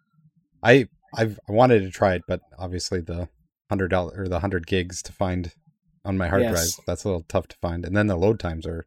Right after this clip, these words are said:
Speaker 1: crazy too, right?
Speaker 2: It's not good. Um, initial load up is pretty rough, and then when you change locations, it's pretty rough.
Speaker 1: Mm-hmm.
Speaker 2: I mean, for modern day standards with an S S D.
Speaker 1: Yeah. But yeah,
Speaker 2: I highly
Speaker 1: it's cool.
Speaker 2: recommend it though.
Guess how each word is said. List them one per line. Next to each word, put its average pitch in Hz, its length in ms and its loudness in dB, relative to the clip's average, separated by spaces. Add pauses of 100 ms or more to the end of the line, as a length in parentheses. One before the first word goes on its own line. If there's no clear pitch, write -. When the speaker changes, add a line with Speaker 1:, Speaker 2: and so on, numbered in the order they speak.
(140)
Speaker 1:
crazy 80 380 -8
too, 107 200 -6
right? 85 220 -4 (540)
Speaker 2:
It's - 100 -4
not 220 220 10
good. 175 380 12 (140)
Um, 151 640 6
initial 165 400 4
load 143 200 8
up 143 120 6
is 131 80 -4
pretty 143 200 2
rough, 135 400 4
and 131 100 -2
then 127 80 0
when 131 80 0
you 131 100 -2
change 127 280 -2
locations, 120 600 -4
it's 110 100 -12
pretty 117 200 -8
rough. 113 520 -6
Speaker 1:
Mm-hmm. 92 300 -6 (640)
Speaker 2:
I - 40 -10
mean, 120 220 -2
for 123 180 -4
modern 120 380 -2
day 117 160 -2
standards 120 720 -4
with 139 200 -8
an 123 100 -2
S 127 160 0
S 120 160 0
D. 120 300 -4 (2000)
Speaker 1:
Yeah. 85 200 -6 (1300)
But 185 120 -2
yeah, 190 160 6
Speaker 2:
I 170 60 12
highly 202 240 12
Speaker 1:
it's 165 40 12
cool. 170 100 12
Speaker 2:
recommend 151 280 4
it 135 80 0
though. 127 280 2